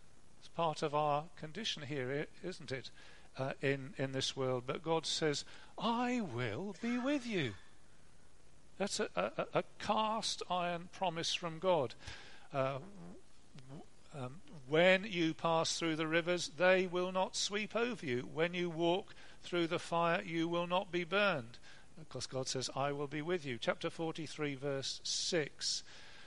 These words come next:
"I will say to the north, 'Give them up,' and to the south, 'Do not hold them back.' Bring my sons from afar and my daughters from the ends of the earth, and everyone who is called by my name, whom I created for my glory."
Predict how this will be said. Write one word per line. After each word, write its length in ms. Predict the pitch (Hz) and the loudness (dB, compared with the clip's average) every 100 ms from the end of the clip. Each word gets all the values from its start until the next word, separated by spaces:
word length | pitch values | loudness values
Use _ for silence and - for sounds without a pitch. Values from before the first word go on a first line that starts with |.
| - - - | -18 -2 10
"I 260 | 208 240 226 | 12 12 10
will 260 | 185 165 | 8 6
say 340 | - 180 170 147 | 6 10 10 8
to 160 | - | 0
the 140 | 135 131 | -2 -2
north, 480 | 127 139 160 - - 110 | 0 0 0 -4 -12 6
'Give 260 | 196 170 170 | 10 10 8
them 160 | 196 | 6
up,' 300 | 226 139 - | 8 8 6
and 140 | - 143 | -4 -2
to 100 | 151 | 2
the 120 | 147 | 2
south, 440 | - 165 151 151 - - - - | 2 2 2 0 -6 -14 -12 0
'Do 180 | 175 165 | 4 6
not 200 | 180 - | 6 6
hold 260 | 170 175 170 | 6 6 4
them 160 | 190 | 2
back.' 380 | 185 185 - - - - - 139 | 8 8 8 -2 -14 -14 -12 2
Bring 260 | 160 202 | 6 6
my 220 | 196 175 156 | 6 6 6
sons 420 | - 175 160 139 | 4 4 2 -2
from 220 | - 147 | -4 -4
afar 540 | 135 - 156 165 175 - - - | -4 0 4 8 6 4 -10 0
and 160 | 143 147 | 2 4
my 200 | 143 135 | 4 4
daughters 440 | 151 175 170 151 | 2 2 2 0
from 220 | - 156 | 0 -2
the 160 | 151 147 | 2 4
ends 240 | 156 147 | 4 2
of 100 | 143 | -2
the 160 | 135 143 | 2 6
earth, 320 | 160 175 - - - - | 6 6 2 -14 -14 -2
and 140 | 143 | 6
everyone 440 | 175 196 170 165 151 | 8 8 6 6 4
who 140 | 147 | 2
is 120 | 131 | 0
called 360 | - - 185 156 | 0 2 4 6
by 180 | 143 135 | 4 4
my 260 | 135 131 | 4 2
name, 260 | 135 156 165 | 4 4 4
whom 200 | 147 147 | -2 0
I 120 | 135 | 0
created 560 | - - 147 147 - 139 | 0 2 4 4 2 -6
for 120 | 151 | -2
my 200 | 147 147 | 2 2
glory." 500 | 143 170 170 131 | 4 8 8 8